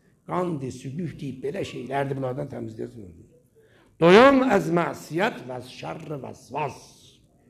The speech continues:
Seyam paki z əxlaq zəmimə است. Ki ba vey adəmi həmçun bəhimə است. Gör, nə deyib ha? Zaman ölüb, tabi deyirsən, şəbist.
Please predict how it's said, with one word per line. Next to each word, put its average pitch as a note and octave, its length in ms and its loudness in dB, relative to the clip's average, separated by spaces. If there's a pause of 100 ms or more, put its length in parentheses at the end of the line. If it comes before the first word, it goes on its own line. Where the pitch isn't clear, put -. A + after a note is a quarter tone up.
(720)
Seyam A#3 540 6
paki A3 560 4
z G3 180 2
əxlaq G3 640 2 (160)
zəmimə C#3 640 -2 (140)
است. - 260 -20 (880)
Ki G#3+ 220 8
ba E3+ 220 6 (100)
vey B3 320 2
adəmi E3 760 -2
həmçun E3+ 600 -4
bəhimə C#3+ 640 -6 (220)
است. - 180 -20 (380)
Gör, D3 160 0
nə E3 180 2
deyib F3+ 240 -2
ha? G#2+ 140 -10 (240)
Zaman G#3 300 4
ölüb, G3+ 240 6
tabi F#3 180 -4
deyirsən, E3+ 260 -4
şəbist. G2+ 340 -18